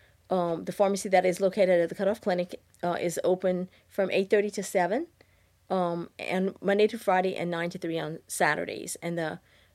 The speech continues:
pharmacy at the Rouses in La Rose is open at the same hours. Um, our rehab services, since we displaced our rehab, uh, services, we were able to get a trailer for them. Uh, and they are actually parked in the dialysis parking lot.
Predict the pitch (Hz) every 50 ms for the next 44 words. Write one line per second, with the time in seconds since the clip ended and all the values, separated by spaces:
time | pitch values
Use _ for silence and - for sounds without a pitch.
0 | _ _ - 190 185 185 190 185 - - 185 - - - 165 165 - - - -
1 | - - - _ _ _ - 165 175 175 175 185 185 - 180 170 - 170 156 160
2 | 160 175 175 175 165 160 160 - - - - _ _ _ - 190 180 170 - -
3 | 175 175 - 170 160 165 156 156 - 147 143 - - - 58 - - - - -
4 | - - _ _ _ _ _ - - - - - - _ _ _ _ - 190 180
5 | 165 160 - - - - 214 262 311 285 302 262 - - 214 196 185 185 - 208
6 | 196 - - - - - 220 220 - 220 214 214 196 196 185 180 - - - 208
7 | 220 220 226 220 - - - 170 175 185 196 214 214 196 175 175 180 185 185 -
8 | - - - _ - 196 190 175 - 196 185 185 185 - 190 185 185 - - -
9 | - - - 220 220 214 - - 196 214 233 233 220 208 185 180 175 - - 311
10 | 277 254 226 196 - 196 170 170 165 160 156 156 156 - _ _ - - - _
11 | _ _ _ _ _ _ _ - - _ 196 196 - 190 190 190 202 202 202 202
12 | 196 180 127 185 196 - - 190 - - 202 190 190 - - 185 185 175 180 185
13 | 202 208 220 220 220 - 190 - - 180 165 - 165 160 156 - 104 - -